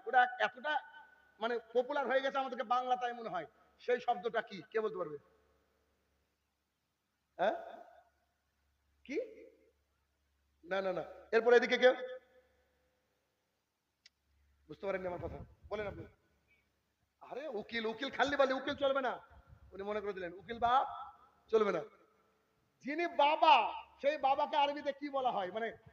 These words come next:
বাবার সাথে সম্পর্ক, একটা সম্পর্ক, এটাকে কি বলা হয়? সহজ ছিল, পারলেন না। মাহারাম।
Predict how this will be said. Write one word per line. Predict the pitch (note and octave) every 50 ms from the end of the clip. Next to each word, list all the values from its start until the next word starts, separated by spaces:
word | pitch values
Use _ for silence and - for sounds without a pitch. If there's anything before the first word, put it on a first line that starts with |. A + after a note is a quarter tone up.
| _ _
বাবার | - G#3+ A#3 B3+ C#4 C#4
সাথে | - - C4+ C4+ C#4 C4+
সম্পর্ক, | - - C4 C4 C4 C4 C4 C4 C4
একটা | C4 C4 B3+ B3+ C4 B3 A3+
সম্পর্ক, | - - A#3+ A#3+ A3+ A#3 A3 A3
এটাকে | A3+ A3 A3+ A3+
কি | A3 A#3 A3+
বলা | A3 G3 E3
হয়? | D#3 D3 - - - - _ _ _ _ _ _ _ _ _ _ _ _ _ _ _ _ _ _ _ _ _ _ _ _ _ _ -
সহজ | A#3+ B3+ B3+ B3+
ছিল, | A#3+ A#3+ A3+ A3
পারলেন | A#3 A3+ A3 G#3+ G#3
না। | G3+
মাহারাম। | G3 G#3 G3+ G#3 G3+ F#3 E3